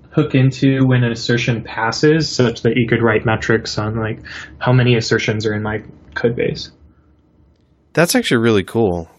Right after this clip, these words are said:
Speaker 2: 'cause there's, there was a, a test framework I used. Um, uh, it was one of those custom rolled in, in-house things that
Speaker 1: Mm-hmm.
Speaker 2: not only, uh, counted test cases and, uh,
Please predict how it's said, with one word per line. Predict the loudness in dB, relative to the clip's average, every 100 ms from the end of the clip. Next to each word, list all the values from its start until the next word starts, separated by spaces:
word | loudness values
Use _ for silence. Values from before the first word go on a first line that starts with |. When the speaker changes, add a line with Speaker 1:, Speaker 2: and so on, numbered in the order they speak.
| _
Speaker 2:
'cause | 0 2
there's, | 2 0
there | -4 0 2
was | 4 4
a, | 2 2 2 2 2
a |
test | 0 0 -2
framework | 0 2 2 0 0
I |
used. | 0 2 2 0 -6 -20 _ _ _ _ _ -4
Um, | 0 0 -2 -6 _ _ _ _ _ _ _ _ _ -6
uh, | 0 2 2 2
it |
was | 0 0
one | 2
of | 4
those | 2
custom | 0 -2 -2 -2 0
rolled | 2 2 -2 -10 -8
in, | -2 0 0
in-house | 0 0 2 0 -2 0
things | 0 0 -4 -12 _ _ _ _ 2
that | 2
Speaker 1:
Mm-hmm. | 2
Speaker 2:
not | 2 4
only, | 4 4 4 2 0
uh, | 0 -2 -4
counted | -2 2 4 2 0 -4 -16 -20 _ -20 -16 -2
test | 0 0 0
cases | 0 0 0 0 0
and, | 0 0 -2 -4
uh, | -4 -6